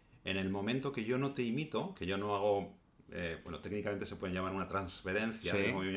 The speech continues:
Speaker 1: Una transferencia, entonces ya mi cerebro se empieza a cortocircuitar.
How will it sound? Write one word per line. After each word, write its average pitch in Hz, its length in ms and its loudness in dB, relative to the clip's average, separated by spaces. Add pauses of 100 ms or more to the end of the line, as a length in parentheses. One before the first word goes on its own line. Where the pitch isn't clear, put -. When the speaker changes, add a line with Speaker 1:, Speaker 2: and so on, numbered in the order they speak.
(140)
Speaker 1:
Una 95 140 -4
transferencia, 107 680 -4 (520)
entonces 104 340 -2
ya 113 100 2
mi 117 120 2
cerebro 107 340 0
se 110 120 -2
empieza 85 680 -2
a 85 40 -4
cortocircuitar. 76 1120 -8